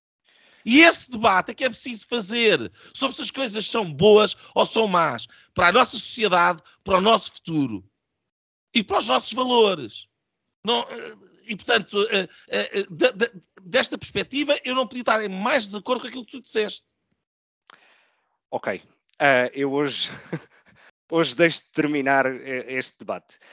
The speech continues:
Speaker 2: Ah, se estiverem de acordo, passamos então para, eh, o nosso segundo tema de hoje,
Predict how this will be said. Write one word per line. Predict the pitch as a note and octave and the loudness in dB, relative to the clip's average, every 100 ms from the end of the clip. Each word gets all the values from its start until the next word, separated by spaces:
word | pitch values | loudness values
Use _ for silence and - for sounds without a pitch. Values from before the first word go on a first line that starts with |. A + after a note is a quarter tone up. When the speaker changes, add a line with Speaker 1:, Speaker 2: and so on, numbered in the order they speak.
| - _ | -20 _
Speaker 2:
Ah, | D3 C#3 C3+ | 2 4 4
se | - | 0
estiverem | - D#3+ F#3 F#3 | -6 2 2 4
de | E3 | 0
acordo, | - F3 - | 0 -2 -2
passamos | D#3 - D#3 D3 | -8 -6 -6 -6
então | C#3+ C#3+ C#3+ | -6 -6 -8
para, | - C#3+ C3+ B2+ B2 | 0 2 2 2 0
eh, | B2+ A2+ A2 | -4 -8 -8
o | C3+ | -8
nosso | C3 B2+ - | -10 -10 -12
segundo | C3 B2 | -12 -10
tema | B2+ A#2+ | -8 -6
de | A2+ | -2
hoje, | C#3+ C#3 - | -2 -2 -10